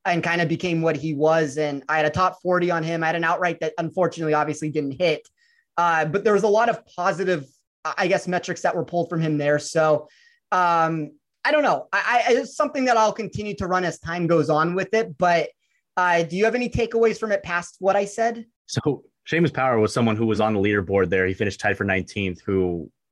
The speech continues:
Speaker 2: stood out to me. Uh, it also just stood out that there are a lot of players who played in the Palmetto Championship last time we played at Congaree that aren't playing on the P G A
Speaker 1: Yeah.
Speaker 2: Tour right now. So it's gonna be a pretty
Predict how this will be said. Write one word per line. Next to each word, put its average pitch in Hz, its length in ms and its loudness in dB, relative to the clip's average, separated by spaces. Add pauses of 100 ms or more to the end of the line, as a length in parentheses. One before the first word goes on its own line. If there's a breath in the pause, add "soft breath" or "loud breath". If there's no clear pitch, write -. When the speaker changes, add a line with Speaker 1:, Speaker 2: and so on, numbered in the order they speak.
(160)
Speaker 2:
stood 131 220 0
out 110 160 0
to - 80 -8
me. 107 360 -4 (520 soft breath)
Uh, 104 160 2
it 104 80 -2
also 165 260 0
just 135 200 -4
stood 135 160 0
out 120 160 0
that 101 160 0 (160)
there 107 160 0
are - 20 2
a 180 40 2
lot 143 180 2
of 143 60 -6
players 117 340 0
who 113 80 -2
played 101 420 -2 (320)
in 123 140 0
the 113 60 2
Palmetto 107 360 0
Championship 98 560 -4 (320)
last 101 220 -2
time 95 240 -2
we 90 80 -6
played 92 200 -4
at 87 60 -8
Congaree 95 580 -2 (560 soft breath)
that - 160 -2
aren't 110 460 -2
playing 95 380 -6 (380)
on 95 80 -6
the 95 80 -6
P 107 100 -2
G 92 100 -4
A - 20 -2
Speaker 1:
Yeah. 82 60 -8
Speaker 2:
Tour 104 160 -2
right 80 160 -2
now. 78 280 -12 (120)
So 120 100 -4
it's 117 60 -2
gonna 233 160 2
be 165 140 2
a 101 60 0
pretty 117 680 0